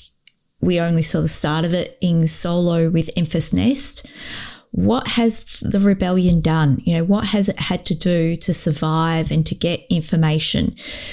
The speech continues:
Because when I was watching it again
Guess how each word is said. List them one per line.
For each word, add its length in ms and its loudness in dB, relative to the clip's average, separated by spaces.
Because 280 0
when 140 0
I 60 -2
was 340 2
watching 420 0
it 220 -2
again 680 0